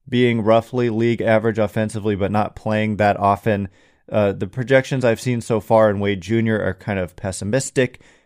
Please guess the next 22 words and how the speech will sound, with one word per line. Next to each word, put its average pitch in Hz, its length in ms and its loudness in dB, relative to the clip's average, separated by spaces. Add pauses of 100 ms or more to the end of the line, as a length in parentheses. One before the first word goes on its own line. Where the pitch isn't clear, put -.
(120)
Uh, 95 280 -4 (260)
Longoria 120 640 4
about 110 240 4
ten 123 300 -4
points 113 360 -4
below 101 400 2
average. 101 600 0 (500)
Darren 131 320 4
Ruff 113 320 4
at 110 260 0
roughly 110 380 -2
league 113 300 -2
average. 123 320 0
I 110 80 0
think 123 260 -4
that 101 140 2
I 95 100 4
would 95 180 -2
definitely 98 360 -2
take 95 220 -6
the 98 160 -6
over 123 460 0